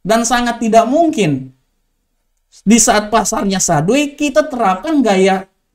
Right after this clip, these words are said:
strategi kita di saat pasarnya itu lagi trending. Nggak mungkin kita, <laughs> nggak mungkin kan? Bagaimana mungkin pasarnya lagi trending, tapi kita menggunakan strategi pasar sideways dan pasarnya sideways kita menggunakan pasar, ya, apa, strategi di sa-, saat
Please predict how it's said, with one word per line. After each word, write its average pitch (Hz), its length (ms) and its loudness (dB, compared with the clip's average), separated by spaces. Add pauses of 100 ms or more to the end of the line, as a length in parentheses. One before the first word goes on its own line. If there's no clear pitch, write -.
(360)
strategi 208 560 -2
kita 190 240 -2
di 233 160 0
saat 214 400 -6
pasarnya 262 480 -2
itu 370 80 -2
lagi 220 240 0
trending. 208 640 0 (240)
Nggak 220 340 2
mungkin 311 380 0
kita, 226 160 0 (180)
<laughs> - 180 4
nggak 226 200 6
mungkin 220 460 0 (420)
kan? 233 180 0 (300)
Bagaimana 202 400 2
mungkin 262 320 0
pasarnya 175 400 -2
lagi 156 320 -2
trending, 170 480 -6 (480)
tapi - 160 -18
kita 196 160 -4
menggunakan 165 480 -4
strategi 156 720 -6
pasar 156 320 -10
sideways 143 480 -6 (400)
dan 170 320 -4
pasarnya 156 560 0
sideways 160 400 -4
kita 254 160 -10
menggunakan 208 480 -4
pasar, 196 320 -14
ya, 160 320 -6
apa, 180 80 -10
strategi 185 480 -6
di 190 160 -6
sa-, - 160 -12
saat - 480 -6